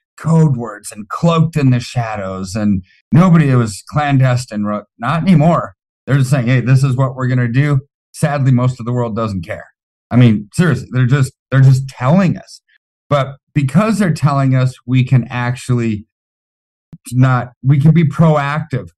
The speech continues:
about the response to protect and preserve and grow and thrive, right? So I don't want anybody listening to this, 'cause I'm gonna talk about some dark stuff with you. Um, but I don't want them to be operating out of a spirit of fear,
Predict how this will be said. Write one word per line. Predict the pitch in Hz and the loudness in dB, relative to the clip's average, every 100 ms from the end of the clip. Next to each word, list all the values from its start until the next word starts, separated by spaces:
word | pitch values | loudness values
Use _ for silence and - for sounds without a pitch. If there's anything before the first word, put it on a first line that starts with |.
| 123 | -10
about | 123 123 113 - | -4 -4 -4 -6
the | 117 | -6
response | 107 - - 117 101 104 - | -8 -8 -4 -2 -2 -6 -4
to | 127 | 0
protect | 143 131 123 135 | 2 2 0 2
and | 127 | 2
preserve | 135 120 107 113 | 2 2 2 2
and | 120 | 2
grow | 113 104 101 | 2 -2 -4
and | 95 | -2
thrive, | 170 139 87 | 0 -2 -2
right? | 135 143 | -2 -2
So | 139 131 - _ _ _ _ | -2 -2 -4 _ _ _ _
I | 147 | -2
don't | 165 208 | 0 2
want | 170 156 | 0 0
anybody | 139 151 160 147 135 120 | 0 0 0 0 -2 -2
listening | 127 127 131 | -2 -2 -4
to | 110 | -6
this, | - | -4
'cause | 131 | 2
I'm | 131 | 4
gonna | 131 | 2
talk | 131 151 135 | 0 -2 0
about | 117 95 | -2 -2
some | 120 | -2
dark | 117 113 - | -2 -4 -8
stuff | - 123 117 - | -6 -4 -4 -8
with | 98 98 | -12 -8
you. | 90 98 95 _ _ _ | -6 -6 -8 _ _ _
Um, | 117 110 104 95 - | -4 0 0 -2 -4
but | 131 | -4
I | |
don't | 143 165 | 0 2
want | 170 170 | 2 0
them | 175 | 2
to | 156 | 2
be | 147 - | 0 -2
operating | - 135 135 139 135 127 | -2 -2 0 0 0 0
out | 123 | 0
of | 113 | -4
a | |
spirit | - - 131 120 | -10 -2 0 2
of | 90 | -2
fear, | _ 135 - - | _ 0 0 -6